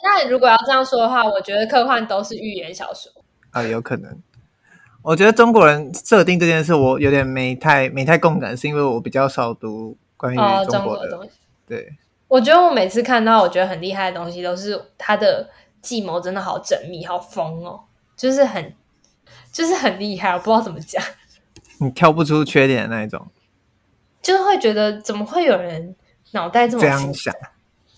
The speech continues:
Speaker 1: 我觉得可能是我们岛民，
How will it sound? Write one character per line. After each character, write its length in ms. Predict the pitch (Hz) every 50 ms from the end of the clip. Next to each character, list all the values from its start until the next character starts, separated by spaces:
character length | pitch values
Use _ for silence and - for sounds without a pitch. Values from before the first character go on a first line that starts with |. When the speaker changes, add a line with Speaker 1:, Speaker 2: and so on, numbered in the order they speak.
| _ _ _ _ _ _ _ _ _ _ _ _
Speaker 1:
我 120 | - 254
觉 140 | 262 277 320
得 60 | 359
可 100 | 349 339
能 140 | 247 226 226
是 100 | 240 311
我 80 | 302 254
们 220 | 214 196 202 196
岛 240 | - 208 180 185 185
民， 340 | 190 185 185 180 185 208